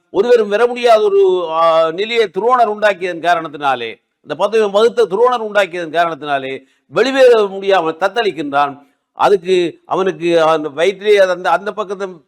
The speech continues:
வ-, வாய்-, வாய்ப்பு இருக்குவதற்கு முன்பாகவே கிருஷ்ணன் ஆ, அதை அழைத்து கொண்டு போனவனுடைய யாருக்கும் சொல்லவில்லை. அதனாலே, அதனாலே அவனுக்கு வெ-, வெளிவர வித்தை தெரியவில்லை. அதிலே தடுமாறுகின்ற போது அவனை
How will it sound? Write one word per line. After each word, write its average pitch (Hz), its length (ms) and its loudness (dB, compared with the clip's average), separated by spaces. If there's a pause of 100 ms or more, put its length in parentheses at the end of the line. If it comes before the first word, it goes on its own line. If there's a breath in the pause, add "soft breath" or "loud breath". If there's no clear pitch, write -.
(140)
வ-, 160 840 -2
வாய்-, 190 280 2
வாய்ப்பு 208 340 0
இருக்குவதற்கு 202 500 -6
முன்பாகவே 208 500 0
கிருஷ்ணன் 185 380 -6 (300)
ஆ, 160 400 0
அதை 165 140 2
அழைத்து 214 300 2
கொண்டு 220 180 -2
போனவனுடைய 180 260 -4
யாருக்கும் 180 420 -4
சொல்லவில்லை. 175 640 -4 (380)
அதனாலே, 185 380 2
அதனாலே 175 300 4
அவனுக்கு 170 380 -2
வெ-, 180 120 -4
வெளிவர 240 500 2
வித்தை 208 320 -4
தெரியவில்லை. 190 720 -2 (280)
அதிலே 202 380 4
தடுமாறுகின்ற 226 540 2
போது 156 380 -6
அவனை 196 400 -2